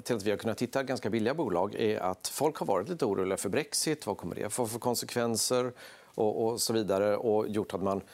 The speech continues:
liksom, som du är inne på själv, valt att inte titta så mycket på Storbritannien som man kanske har gjort i ett historiskt perspektiv, så att säga. En annan effekt kan vara, och vi tittar ju rätt mycket på,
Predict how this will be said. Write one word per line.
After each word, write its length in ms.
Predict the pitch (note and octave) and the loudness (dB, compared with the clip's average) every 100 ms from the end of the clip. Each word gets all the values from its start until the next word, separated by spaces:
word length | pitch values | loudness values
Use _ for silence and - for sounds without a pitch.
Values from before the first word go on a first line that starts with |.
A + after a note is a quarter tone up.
| - - - | -20 -20 -14
liksom, 380 | - C3 A#2 G#2+ - B2 | -6 -2 0 -2 -4 -6
som 240 | - A#2 | -2 0
du 100 | G#2+ | 2
är 40 | G#2 | 2
inne 200 | G#2 F#2+ | 2 0
på 140 | D#3 | 0
själv, 280 | C#3 C3+ G2 | 0 -2 0
valt 320 | G#2 G2+ - | 2 2 0
att 80 | A2+ | -2
inte 380 | G2 - G2 F#2 - _ | -2 -2 -4 -4 -10 _
titta 340 | - A#2 - D3 | -8 -6 -4 0
så 120 | A#3+ | 0
mycket 220 | E3 G2+ | 0 -2
på 80 | F2 | -2
Storbritannien 480 | G2+ F2+ - E2 E2 | -2 -2 -4 -6 -6
som 120 | E2 | -6
man 100 | D#2+ | -6
kanske 240 | - - | -4 -4
har 40 | F2+ | -4
gjort 320 | - - - _ _ _ | -4 -8 -8 _ _ _
i 80 | - | -6
ett 200 | F#2 - | -6 -6
historiskt 600 | F#2+ G#2 G#2+ C3+ - - - - | -4 -2 0 -2 -6 -12 -18 -8
perspektiv, 440 | C#3 - C#3 D#2+ | -6 -2 -2 -2
så 140 | C#2+ F#2 | -6 -6
att 60 | |
säga. 180 | F2+ - - - - - - - - - _ | -6 -6 -10 -18 -18 -16 -18 -18 -20 -20 _
En 120 | B2 | 0
annan 320 | C3+ B2 D3 | 2 2 2
effekt 340 | G3 - B2+ - | 2 2 0 0
kan 160 | B2+ | 0
vara, 120 | A2 G2+ | 4 4
och 120 | A2 | 4
vi 60 | |
tittar 260 | B2+ C3+ B2 | 2 2 4
ju 40 | |
rätt 160 | A2+ - | 4 2
mycket 240 | A2 G#2 - | 0 0 2
på, 220 | G#2+ | 4